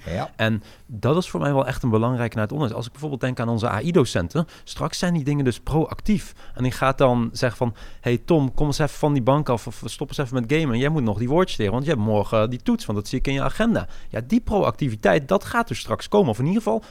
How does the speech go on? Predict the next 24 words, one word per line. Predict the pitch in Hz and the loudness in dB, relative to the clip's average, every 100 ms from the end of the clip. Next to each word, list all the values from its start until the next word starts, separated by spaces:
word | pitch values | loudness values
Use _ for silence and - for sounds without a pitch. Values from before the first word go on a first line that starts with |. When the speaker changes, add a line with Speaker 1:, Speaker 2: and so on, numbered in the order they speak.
| - | -6
Speaker 2:
de | - | 2
mogelijkheid | 147 156 - 95 - - | 6 6 6 -2 -6 -4
gaat | 90 | -6
er | - | -4
komen. | 92 95 | -4 -2
En | 104 | -2
dat | 101 139 | 0 2
is | 170 - - - - - - | 0 -2 -8 -18 -20 -20 -12
wel | - - | -10 -2
echt | 196 - | -2 -2
een | |
groot | - 226 - | 0 0 0
verschil, | 208 - 214 | -4 2 6
hoor. | 123 269 - - - - - | 6 2 -6 -20 -20 -20 -8
Speaker 1:
Dat | 120 156 151 | 0 2 2
is, | 127 110 | -4 0
dat | 139 127 | 2 2
is | 107 92 | -2 -6
technisch | - 139 - 123 - | -2 -2 0 -4 -4
het | 120 - | -8 -8
verschil. | 101 - 127 202 - - - - - | -8 -2 0 -2 -4 -10 -12 -14 -12
Eh, | 107 98 87 85 | -10 -8 -10 -12
en | - 98 | -8 -2
nogmaals, | 110 127 117 120 - | 0 0 0 -2 -4